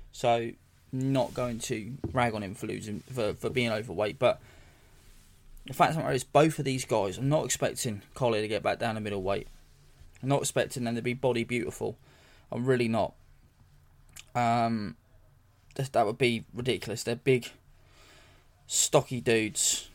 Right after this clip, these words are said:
chonky boys, and that's absolutely fine. Um, but they should not be weighing in excess of two hundred and sixty pounds. This is not fat shaming.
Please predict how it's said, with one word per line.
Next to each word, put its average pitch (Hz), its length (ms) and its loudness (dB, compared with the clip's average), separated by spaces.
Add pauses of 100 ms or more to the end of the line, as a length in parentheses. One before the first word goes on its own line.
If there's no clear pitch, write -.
(220)
chonky 143 380 4
boys, 104 640 0 (160)
and 110 120 -2
that's 117 200 0
absolutely - 460 -8
fine. 107 280 -6 (1500)
Um, 110 640 2
but 101 180 -6
they 147 120 10
should 143 240 2
not 143 220 2
be 127 80 -2
weighing 120 480 -2 (880)
in 123 120 0
excess 117 520 -2
of - 220 -12 (840)
two 131 160 0
hundred 117 260 -2
and 98 120 -6
sixty - 300 -6
pounds. - 480 -12 (280)
This 135 120 -8
is 131 80 -6
not 139 120 2
fat - 240 2
shaming. - 420 -6